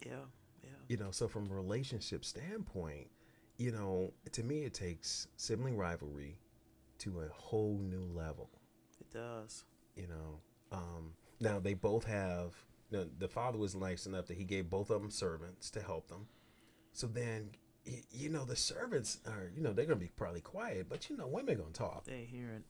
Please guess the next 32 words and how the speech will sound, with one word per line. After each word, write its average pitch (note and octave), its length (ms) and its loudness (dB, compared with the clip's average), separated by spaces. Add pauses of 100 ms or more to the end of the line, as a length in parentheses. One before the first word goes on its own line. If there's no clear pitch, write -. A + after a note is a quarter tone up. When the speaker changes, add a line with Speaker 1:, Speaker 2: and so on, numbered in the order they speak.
Speaker 1:
everything A#2+ 1000 -6
and A2 120 -8
then G#2 180 -8
talking A2 380 -4
to - 120 -8 (140)
each - 140 -10
other G2 260 -8
probably. G#2+ 300 -4
Speaker 2:
And D3+ 80 0
they're E3 80 0
talking D3+ 360 -4
to D3 60 -4
each C3+ 120 -6
other, C#3+ 240 -2
yeah, C3 340 -2
Speaker 1:
Mm-hmm. A2 360 -4
Speaker 2:
you D3+ 80 -4
know. E3+ 340 -4 (440)
The B2+ 120 8
two E3 200 4
of C3+ 60 8
them F#3 160 6
probably F#2+ 260 2
like, D#2+ 360 -4 (160)
"You A3 120 -4
see D4 240 2
what D4 140 2
happened?" D4+ 420 -2 (520)
Speaker 1:
<laughs> C3 120 2 (560)
Speaker 2:
Whoa. D#3+ 580 6 (120)
Speaker 1:
Man. G2 400 -6 (220)
Speaker 2:
Yeah. G#3 220 4